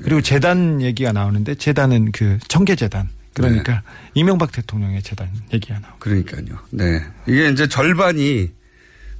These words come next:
Speaker 2: 절반이 김재정 씨 거였거든요. 어, 김재정 씨 소유가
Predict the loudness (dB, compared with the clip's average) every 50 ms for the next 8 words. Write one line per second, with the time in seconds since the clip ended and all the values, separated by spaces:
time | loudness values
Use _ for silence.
0 | -14 -8 -2 0 2 2 2 2 2 2 2 2 2 2 2 0 0 0 2 2
1 | 2 2 2 0 -2 -6 _ _ _ _ _ _ _ _ -4 -2 0 2 2 2
2 | 2 0 -2 -4 -4 -4 -4 -4 -4 -4 -4 -2 -2 0 -2 -4 -6 -10 -16 _
3 | _ _ -20 -14 -12 -12 -8 -6 -2 0 2 2 2 2 0 -2 0 2 2 2
4 | 2 2 2 2 2 2 0 -2